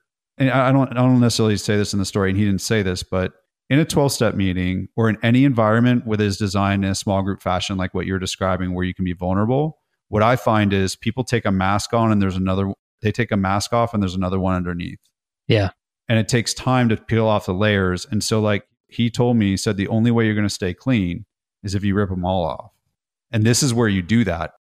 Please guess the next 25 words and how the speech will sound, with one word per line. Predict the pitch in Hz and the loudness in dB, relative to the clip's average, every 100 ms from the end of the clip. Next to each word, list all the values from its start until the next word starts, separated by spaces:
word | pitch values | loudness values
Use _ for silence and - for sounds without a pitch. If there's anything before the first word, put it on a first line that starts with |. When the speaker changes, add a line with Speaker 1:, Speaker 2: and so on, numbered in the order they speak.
| - | -2
Speaker 1:
And | 123 | 2
the | 120 | 2
thing | 107 131 165 | 0 0 0
for | 160 135 | 2 2
me | 120 120 | 4 4
was, | 98 90 90 95 - - _ _ _ _ | 2 0 0 -4 -8 -12 _ _ _ _
that | 120 | 2
was | 147 | 2
the | 139 | 2
first | - 160 - | 2 0 2
time | 175 180 | 2 2
told | 170 - 113 | 2 2 4
me | 127 127 | 4 4
that, | 104 104 - _ | 2 0 -2 _
anyone | 123 123 139 139 | 2 4 4 2
told | - 110 | 2 2
me | 113 | 4
that | 104 98 - _ | 2 0 -6 _
in | 135 113 104 | 2 2 4
this | 120 156 | 2 2
environment, | 151 101 92 104 120 143 147 - _ _ _ _ | 2 2 2 2 4 4 2 -4 _ _ _ _
being | 123 135 117 | 2 4 4
vulnerable | 107 113 113 101 92 | 2 2 2 2 0
is | 85 | -2
cool. | - 110 90 - - | -4 -2 -2 -6 -12